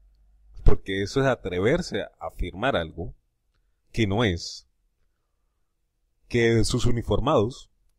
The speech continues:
tienen una moral muy honorable, heroica y disciplinada.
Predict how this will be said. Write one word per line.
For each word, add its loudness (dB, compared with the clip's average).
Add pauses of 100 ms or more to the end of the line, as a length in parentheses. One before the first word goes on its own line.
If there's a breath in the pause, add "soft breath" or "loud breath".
(320)
tienen 2
una 2
moral 2 (580)
muy 4
honorable, 4 (100)
heroica 4 (600)
y -2
disciplinada. -6